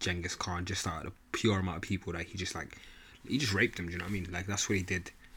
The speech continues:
Um, the Mongolians were bloodthirsty. And they, they were, like, crazy good fighters, apparently. So they used to, like, um, uh, the biggest massacre was, like, an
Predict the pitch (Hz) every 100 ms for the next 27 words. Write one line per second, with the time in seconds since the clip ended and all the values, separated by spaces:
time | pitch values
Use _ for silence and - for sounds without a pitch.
0 | - - - 101 95 - 87 82 82 -
1 | - - 107 107 107 107 101 90 95 87
2 | - 95 - 90 - 92 - - - -
3 | - - 214 123 120 110 127 131 - -
4 | 147 135 117 113 - 120 98 80 - 82
5 | 82 - 90 92 101 - 98 90 85 -
6 | - 87 87 87 85 82 170 - - -
7 | - - - - - 87 101 98 123 120
8 | 117 113 120 113 113 104 87 95 101 101
9 | 98 92 -